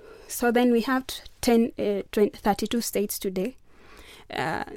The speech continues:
there are chances that we could even have more if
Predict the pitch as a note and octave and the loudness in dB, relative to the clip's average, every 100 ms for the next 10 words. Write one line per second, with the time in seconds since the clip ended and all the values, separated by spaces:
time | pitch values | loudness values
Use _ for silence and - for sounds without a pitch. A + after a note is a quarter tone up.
0 | D4+ G3 G3 G3 - A#3+ A#3 A3 G#3 F#3+ | -8 0 2 2 4 4 6 4 2 0
1 | G3+ - G3+ A3 A3 G3+ G#3 G#3 - - | -2 -2 -2 2 2 2 0 -2 -6 -10
2 | A#3+ G3 G3 A3+ - - - - - | -2 2 2 2 0 -4 -4 -10 -14